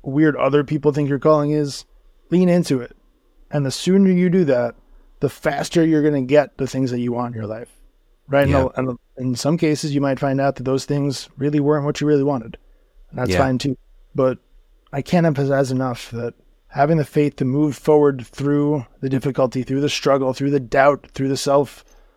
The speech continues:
Speaker 1: the, the self-limiting beliefs, all that stuff, keep going and find people in your life who are gonna support you in that and
Speaker 2: Mm-hmm.
Speaker 1: love with your heart and lead with your heart. And the people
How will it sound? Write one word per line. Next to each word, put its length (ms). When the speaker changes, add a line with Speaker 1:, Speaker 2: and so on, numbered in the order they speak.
Speaker 1:
the, 360
the 140
self-limiting 580
beliefs, 500
all 160
that 120
stuff, 560
keep 300
going 420
and 260
find 440
people 220
in 40
your 100
life 180
who 100
are 40
gonna 120
support 460
you 100
in 80
that 300
and 320
Speaker 2:
Mm-hmm. 260
Speaker 1:
love 300
with 180
your 140
heart 400
and 240
lead 440
with 160
your 160
heart. 300
And 140
the 80
people 540